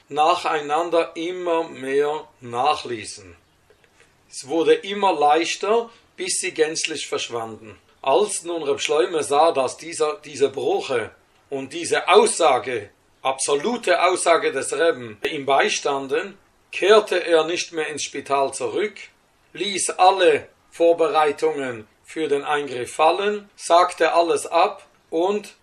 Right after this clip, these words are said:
fuhr zurück nach Erz Israel. Von da und weiter hörten alle Schmerzen auf. Er benötigte bis zu seinem Ableben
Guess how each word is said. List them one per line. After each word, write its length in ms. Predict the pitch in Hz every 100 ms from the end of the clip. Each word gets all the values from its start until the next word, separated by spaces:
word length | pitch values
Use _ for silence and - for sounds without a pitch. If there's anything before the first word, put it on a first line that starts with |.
| _
fuhr 560 | - - 175 175 180 -
zurück 500 | - 139 120 151 -
nach 180 | 139 131
Erz 280 | 147 123 -
Israel. 480 | - - 120 104 95 _ _ _ _ _ _ _
Von 580 | - - 180 208 220 220 _
da 360 | 156 175 190
und 420 | 190 - 135 110 113
weiter 640 | 131 139 135 156 190 190 _ _ _ _
hörten 500 | - 156 202 196 170 165
alle 260 | 175 170 160
Schmerzen 480 | - 151 143 - 143
auf. 480 | 143 147 185 - _ _ _ _
Er 140 | - 147
benötigte 760 | 147 139 180 208 196 - 170
bis 580 | 165 - 214 220 - -
zu 140 | -
seinem 420 | 185 160 156 143 139
Ableben 680 | 160 165 160 165 165 160